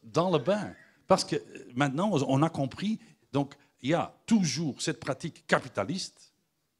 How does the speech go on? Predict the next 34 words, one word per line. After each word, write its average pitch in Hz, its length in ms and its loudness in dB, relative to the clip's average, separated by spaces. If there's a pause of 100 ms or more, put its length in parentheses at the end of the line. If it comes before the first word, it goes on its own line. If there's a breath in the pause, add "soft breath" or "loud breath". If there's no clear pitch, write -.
(1300)
mais 151 160 0
c'est 151 140 0
maintenant 170 340 0
le 135 100 0
capitalisme 156 640 0
au 143 80 0
visage 131 580 0 (220)
humain. 131 340 0 (600)
Ouais, 143 200 -4
c'est 139 140 0
le, 127 100 -2
le, 123 300 -2
le, 117 200 2 (300 loud breath)
le 113 140 -2
ca-, 147 140 -2
le 120 240 0
capitalisme 151 680 -2
avec 143 440 -4 (220 loud breath)
la, 156 340 -6 (320)
la 160 100 2
qualité 185 540 -4
architecturale. 151 640 -8 (160)
Yes ! - 960 -6 (180)
Tu 95 60 -14
vois ? 104 160 -8 (400 soft breath)
Donc 147 320 2
tous, - 480 0
euh, 127 220 -4 (300 loud breath)
euh, 113 400 -2
Karsten, 156 500 0
euh, 127 160 -8
Office, - 460 -4
Karsten 156 380 -4
Geers, 160 220 -4